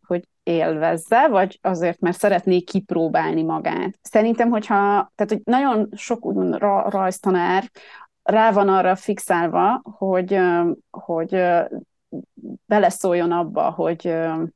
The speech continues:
valaki hogyan dolgozik, és valahol ez érthető is, mert hogy az emberek azért járnak rajzolni, hogy megtanuljanak, ö, megtanuljanak rajzolni, de azt gondolom, hogy vannak azok az emberek, most itt különösen az iskoláról beszélek, a, mármint az általános meg a középiskoláról,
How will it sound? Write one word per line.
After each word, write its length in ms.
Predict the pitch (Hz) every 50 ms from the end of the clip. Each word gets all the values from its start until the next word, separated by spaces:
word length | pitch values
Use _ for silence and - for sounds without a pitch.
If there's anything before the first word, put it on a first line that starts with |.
| _ _ _
valaki 360 | - 190 202 160 - - 185
hogyan 380 | 185 - 190 185 175 170 170 175
dolgozik, 460 | 175 180 175 175 165 185 180 190 -
és 140 | 262 277 277
valahol 320 | 427 440 453 427 285 220
ez 120 | 226 220 220
érthető 400 | 226 220 214 - 208 208 196 185
is, 160 | 175 170 -
mert 160 | - 190 196
hogy 140 | 214 196 240
az 120 | 247 247
emberek 360 | 339 320 277 240 185 202 202
azért 280 | 202 190 - 175 180 -
járnak 280 | 180 170 170 165 170 -
rajzolni, 380 | 175 175 180 175 185 175 170
hogy 120 | 165 165 156
megtanuljanak, 840 | 165 175 170 - - 180 175 165 156 - - - 170 - - _ _ _
ö, 380 | - 170 160 160 156 156 156 160 160 -
megtanuljanak 760 | - - 175 170 - - 180 180 170 160 156 - - - -
rajzolni, 520 | - 156 170 185 196 - 220 240 254 277 277 277 - - - - - - -
de 120 | - 202
azt 140 | 269 - -
gondolom, 240 | 320 247 208 202 202
hogy 120 | 202 196
vannak 340 | 233 254 254 240 - - -
azok 220 | 202 190 185 -
az 120 | 165 165 -
emberek, 300 | 170 170 190 214 214 220
most 160 | 202 196 -
itt 100 | 190 -
különösen 440 | - 320 254 247 - - - 196 180
az 120 | 175 175
iskoláról 720 | 190 185 - - 185 180 175 165 165 165 160 160 175 175 -
beszélek, 800 | - 190 175 170 170 165 - - 175 165 165 170 196 220 - - - - - - - - - _ _
a, 340 | - 196 190 185 180 180 180
mármint 340 | 175 - 175 175 175 185 -
az 100 | - -
általános 480 | 190 185 185 - 170 170 175 175 170 -
meg 160 | - 170 165
a 40 | 165
középiskoláról, 1200 | - - 175 165 170 165 - 160 - - - 165 170 170 165 165 165 165 180 196 220 240 -